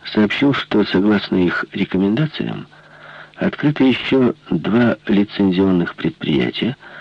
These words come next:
которые, используя технологию и фирменные знаки головной компании, успешно вышли на рынок, ранее недоступный. Дела шли в гору.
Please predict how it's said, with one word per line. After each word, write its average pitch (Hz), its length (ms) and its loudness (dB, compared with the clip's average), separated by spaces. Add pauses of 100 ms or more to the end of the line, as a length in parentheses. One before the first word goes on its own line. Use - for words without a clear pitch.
(400)
которые, 131 420 4
используя 117 480 2
технологию 85 1000 2
и - 100 0
фирменные 80 640 0
знаки 71 480 -4 (480)
головной 147 500 0
компании, 139 680 0 (520)
успешно - 600 0
вышли 131 500 0 (160)
на 73 220 0
рынок, 135 560 -2 (640)
ранее 127 480 0
недоступный. - 880 -6 (3250)
Дела 160 280 2
шли 139 200 0
в 127 120 2
гору. 65 320 -4